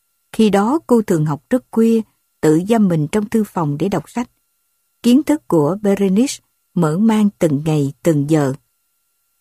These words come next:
Khi quốc vương Ptolemy mười hai bàn luận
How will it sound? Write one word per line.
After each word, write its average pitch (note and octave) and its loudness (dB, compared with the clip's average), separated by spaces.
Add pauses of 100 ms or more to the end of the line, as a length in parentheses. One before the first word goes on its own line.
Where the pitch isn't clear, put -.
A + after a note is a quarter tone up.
(400)
Khi B3 4
quốc D4+ 0
vương G#3+ 4
Ptolemy G3+ 2
mười E3+ 0
hai G#3 -2 (380)
bàn E3 0
luận D3+ -2